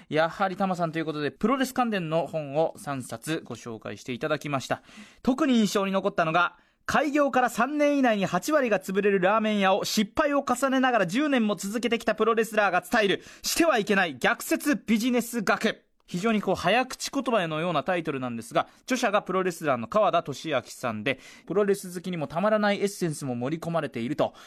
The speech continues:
いうことですし、なんといってもタマさんのさすがのトーク力というのがですね、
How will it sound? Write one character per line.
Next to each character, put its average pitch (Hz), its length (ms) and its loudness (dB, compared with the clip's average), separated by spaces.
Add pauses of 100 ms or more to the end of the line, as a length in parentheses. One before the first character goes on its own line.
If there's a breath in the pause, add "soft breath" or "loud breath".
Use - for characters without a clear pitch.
(160 loud breath)
い 107 120 -6
う 107 160 -6
こ 117 120 -12
と 110 200 -10
で 104 100 -10
す - 160 -12
し、 123 260 -10
な 120 140 -4
ん 196 80 -4
と 196 100 -6
い 185 40 -4
っ - 20 -14
て - 120 -8
も 139 100 -6
タ 160 80 -6
マ 175 80 -4
さ 156 100 -8
ん 123 140 -6
の 117 180 -6
さ - 320 -6
す 214 220 -4
が 233 100 4
の 220 140 2
ト 208 200 2
ー 196 40 -8
ク 208 100 -2
力 170 220 -2
と 139 80 -4
い 123 80 -2
う - 20 -4
の 110 140 -6
が 104 80 -6
で 101 80 -8
す 120 160 -12
ね、 120 240 -4